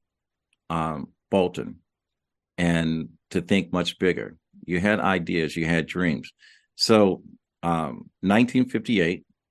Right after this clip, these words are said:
a couple of things happened. You were born. Um,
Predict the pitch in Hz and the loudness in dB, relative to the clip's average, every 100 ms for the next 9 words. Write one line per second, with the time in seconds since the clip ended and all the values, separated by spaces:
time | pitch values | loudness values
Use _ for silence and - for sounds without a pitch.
0 | _ _ _ - 101 92 101 98 95 90 | _ _ _ -4 -2 -2 -2 0 0 0
1 | 78 78 76 80 101 95 71 82 85 _ | -2 -2 -4 -2 0 0 -2 -4 -10 _
2 | _ _ _ _ _ _ _ _ 85 85 | _ _ _ _ _ _ _ _ 0 2
3 | 80 76 65 | 0 -2 -8